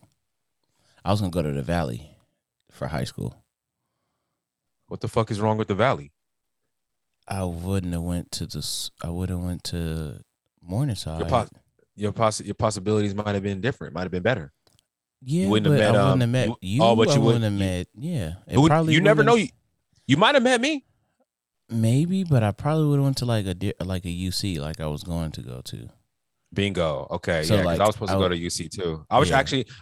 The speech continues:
Speaker 2: I was actually not really trying to go. I was trying to go to, um, I want to be a Buckeye. And I think before I die, I'm gonna do at least one semester of, uh, Ohio State. The
Speaker 1: Yeah, 'cause I got,
Speaker 2: Ohio State.
Speaker 1: I got accepted to, like, six U Cs, but I didn't,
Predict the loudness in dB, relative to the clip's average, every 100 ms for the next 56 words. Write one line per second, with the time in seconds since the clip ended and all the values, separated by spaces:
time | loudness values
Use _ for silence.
0 | _ 6 6 6 4 4 2 2 0 -2
1 | -2 -2 -2 -2 0 2 0 -2 _ -20
2 | 0 2 4 4 2 4 4 4 0 -6
3 | -6 -10 -14 -20 _ _ _ _ _ -2
4 | 2 4 2 2 0 2 0 -2 -8 -12
5 | _ _ 0 4 4 2 4 6 6 4
6 | 4 4 0 _ _ -2 2 4 4 4
7 | 2 2 -2 -6 -6 -4 -6 -6 -6 -6
8 | -8 -8 -8 -10 -10 -12 -18 _ _ _
9 | -10 -2 -2 -2 -6 -8 -10 _ -8 -6
10 | -6 -10 -6 -4 -2 -4 -2 -2 0 -2
11 | -4 -2 0 0 0 -4 -6 -6 -8 -10
12 | -8 -6 -6 -6 -6 -8 -8 -8 -8 -6
13 | -8 -10 -12 -10 -10 -12 -16 -12 -6 -6
14 | -6